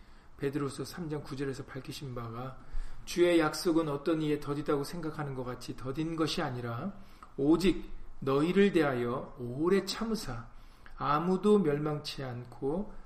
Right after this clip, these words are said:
다 회개하기에 이르기를 원하시느니라"라고 말씀하셨어요. 이것이 바로 하나님의 뜻입니다. 하나님께서는 아무도 멸망치 않고 다 회개하기에,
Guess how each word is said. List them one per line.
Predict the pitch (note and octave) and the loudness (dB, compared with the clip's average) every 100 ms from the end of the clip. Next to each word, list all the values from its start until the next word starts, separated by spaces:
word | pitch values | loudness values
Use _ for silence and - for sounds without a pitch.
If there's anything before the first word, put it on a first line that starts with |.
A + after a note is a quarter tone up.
| - | -12
다 | - C3 B2 - | -8 -4 -4 -4
회개하기에 | G#3 F#3+ F#3+ D3+ B2+ B2+ C3+ G3+ - - - | -4 -2 0 0 -2 -2 0 0 -4 -14 -6
이르기를 | C3+ C3 A#2+ A#2+ E3+ | -4 -2 -2 -2 -4
원하시느니라"라고 | C#3+ A#2+ C3+ C#3+ - D3 C3+ C3 B2+ B2+ A#2 A#2 | -4 -4 -4 -6 -6 -6 -6 -6 -6 -6 -8 -10
말씀하셨어요. | A2+ - B2+ C3 - B2+ A2+ - - - - - - - | -10 -10 -12 -14 -14 -14 -14 -14 -16 -18 -18 -18 -18 -10
이것이 | F#3+ E3 D#3+ F3 | 0 2 2 -2
바로 | C#3+ B2+ | -4 -6
하나님의 | B2+ D#3 C#3 A#2+ B2 F3+ G3 - | -6 -6 -6 -8 -6 -6 -8 -10
뜻입니다. | - A3+ G#3+ C#3 - A2 - - - - - - - - - - - - - - | -6 -4 -2 -4 -6 -12 -16 -20 -20 -20 -20 -20 -20 -20 -18 -14 -12 -12 -14 -12
하나님께서는 | - E3 E3 D#3+ D3 D3 C#3+ | -2 0 0 -2 -2 -4 -6
아무도 | A#2+ A#2+ D3 D#3+ E3 | -8 -6 -2 0 2
멸망치 | C#3+ D3+ D3+ C#3+ - | 2 0 -2 -4 -8
않고 | C3 A#2 - B2+ B2+ | -8 -8 -6 -6 -6
다 | - A#2+ A#2+ | -8 -8 -6
회개하기에, | A#2+ A#3 A#3 F3 B2+ A2+ A2+ | -4 -2 0 -2 -4 -8 -10